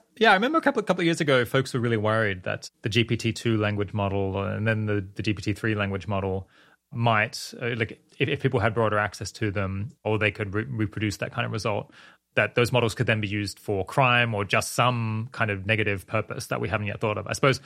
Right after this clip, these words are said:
actually, yeah, I remember people thought that perhaps that'd be used to simulate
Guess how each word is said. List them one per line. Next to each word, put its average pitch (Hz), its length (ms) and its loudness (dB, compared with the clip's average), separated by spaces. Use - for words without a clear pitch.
actually, - 160 -2
yeah, 147 80 8
I 143 40 8
remember 151 200 6
people 131 200 4
thought 135 160 4
that 113 120 -2
perhaps 127 220 2
that'd 123 140 4
be 110 80 -2
used 107 320 -2
to 110 220 0
simulate 110 680 0